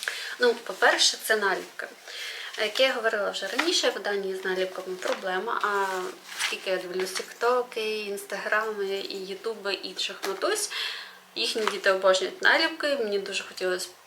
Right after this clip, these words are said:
перевірити на нашому синові, чи йому сподобається, чи ні. Ми там купили одні данські,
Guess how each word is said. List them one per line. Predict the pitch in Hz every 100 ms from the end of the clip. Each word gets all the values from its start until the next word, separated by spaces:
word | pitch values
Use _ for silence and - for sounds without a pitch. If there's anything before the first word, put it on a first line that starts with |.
| -
перевірити | 247 240 240 240 208 214 202
на | 220
нашому | 220 202 - 196 190
синові, | - - 190 190 202
чи | 240 - 226
йому | 208 208 202
сподобається, | 208 - 208 196 196 196 -
чи | -
ні. | 262 320
Ми | 226
там | 208 202
купили | 214 240 208 185
одні | 175 190
данські, | 190 277 415 - - 254